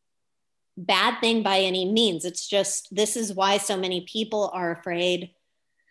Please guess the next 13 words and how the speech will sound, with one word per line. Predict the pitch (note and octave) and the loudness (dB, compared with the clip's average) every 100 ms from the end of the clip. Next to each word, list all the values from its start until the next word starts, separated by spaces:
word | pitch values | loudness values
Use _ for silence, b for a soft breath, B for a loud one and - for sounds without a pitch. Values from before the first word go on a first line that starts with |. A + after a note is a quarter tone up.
| _ _ | _ _
of | G3 - | -4 -4
change, | - A#3 A3 A#2+ - - - _ _ _ _ _ _ - | -4 -2 -2 -4 -10 -20 -20 _ _ _ _ _ _ -10
because | G#3+ G#3 G#3 F#3 E3 - - F3+ | -8 -4 0 0 0 -4 -8 -4
with | F#3 F#3+ F3+ _ _ _ | 0 0 -2 _ _ _
change | - G3 F#3 G3+ G#3+ - | -10 -4 -2 -2 -4 -6
comes | A3 G3 D#3+ | -6 -4 -6
drama, | A3 B3+ D#4 E3 C#3+ | -4 0 0 0 -4
and | D3+ | -6
it's | D3+ E3+ | -8 -10
good. | D3+ F#3+ C4+ G4 - - | -4 2 2 0 -6 -6
It | G3+ G3+ | -6 -4
can | G3+ | -8
be | F3+ F3 D#3 | -6 -6 -8